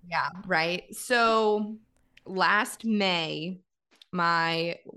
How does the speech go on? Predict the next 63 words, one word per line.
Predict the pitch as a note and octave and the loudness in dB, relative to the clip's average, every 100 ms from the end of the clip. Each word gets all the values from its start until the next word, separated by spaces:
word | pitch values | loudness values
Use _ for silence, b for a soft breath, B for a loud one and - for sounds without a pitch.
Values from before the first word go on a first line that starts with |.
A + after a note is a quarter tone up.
| - | -2
I | |
retired | F3 E3+ F#3+ F3 | 0 2 2 2
my | E3+ | 0
husband | F3 C#3 D3 - - G3 | -2 -6 -8 -10 -10 -10
from | - E3+ | -6 -4
his, | F#3 E3 E3 | -4 -4 -4
like, | E3 | -6
full-time | - F3 G3 F#3+ | -4 -2 -2 -2
corporate | F#3 F3+ F3 | -2 -2 -2
job | F3 E3 D#3+ | 0 -2 -2
that | E3 | -6
he'd | E3+ | -8
been | E3 | -8
in | D#3+ | -8
for | E3 | -8
twenty | E3 E3 D#3+ | -8 -6 -6
years. | D#3 D#3+ D#3+ | -6 -8 -8
And | D#3+ | -10
it | |
was, | - D#3+ | -8 -6
like, | E3 E3+ - | -6 -6 -10
the | - F3 | -10 -8
capital | E3+ F#3+ F#3+ G3+ | -2 -2 0 -2
G | G3 F#3+ F3 | -4 -6 -4
goal. | E3 D#3+ D#3+ E3 - b b b b | -2 -2 -4 -8 -14 b b b b
And | - F3 D#3+ | -4 -2 -2
we | D#3+ | -4
were | D#3 | -6
so | - - G3 G3 | -6 0 0 0
excited. | F#3+ F3+ E3 D#3+ D#3+ - | -2 -2 0 -2 -4 -6
And | F#3 | -6
it's | E3 - | -6 -6
the | E3+ | -8
hardest | E3 D#3+ F3+ | -4 -2 -2
thing | A3 | -4
I've | G#3+ | -2
ever | G3 G#3+ | -2 -2
done | E3+ E3 G3 - | -4 -6 -8 -8
<laughs> | A#3 A3 | -6 -6
because | G#3 A3 G#3+ | -6 -4 -2
I | F#3+ | 0
have | G3 F3 F3+ F#3 B B B | 0 0 -2 -6 B B B
ne-, | G3 F#3+ | -2 0
I, | F3 - | 2 0
we | F3 F#3+ | 0 0
got | F#3+ | 0
married | F#3 F3+ | 0 0
when | F3+ | 0
I | F3 | -2
was | F3+ | -4
twenty-one. | - E3+ D#3+ D#3 D#2+ F#3+ | -6 -6 -4 -4 -4 -6
So | - | 0
I | E3 E3+ | 2 2
have | E3+ | -2
never | F3 F3+ E3 D#3+ F3 | -4 -2 -2 0 -2
been | F3 D#3+ E3 F3+ F#3 | -2 -6 -6 -6 -4
the | F3 E3+ E3 E3 | -6 -6 -6 -6
sole | E3 - D#3 | -8 -6 -6
provider. | D3+ E3 D#3+ - F#3+ A3+ A#3 A#3+ - | -4 -4 -2 0 0 2 2 -2 -4
I | |
have | F3+ F3 | -4 -4
never | F3 E3 E3 E3 | -4 -4 -2 -2
been | E3 D#3+ D#3+ D#3+ | -4 -4 -6 -10